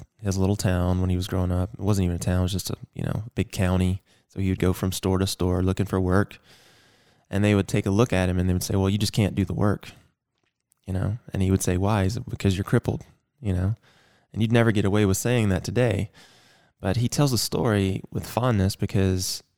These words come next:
as he started looking for jobs as an older man, he would go into these same offices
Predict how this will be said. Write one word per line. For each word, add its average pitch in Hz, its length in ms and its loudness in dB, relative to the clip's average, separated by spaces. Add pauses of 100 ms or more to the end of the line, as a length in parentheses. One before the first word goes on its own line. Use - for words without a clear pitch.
(160)
as 95 180 0
he 117 80 2
started 110 340 0
looking 107 260 0
for 98 140 -2
jobs 92 540 0
as 95 200 0
an 95 100 -2
older 110 280 0
man, 127 400 0 (280)
he - 140 -2
would 98 160 0
go 98 180 2
into 107 160 2
these 92 160 0
same 95 280 2
offices 95 720 -2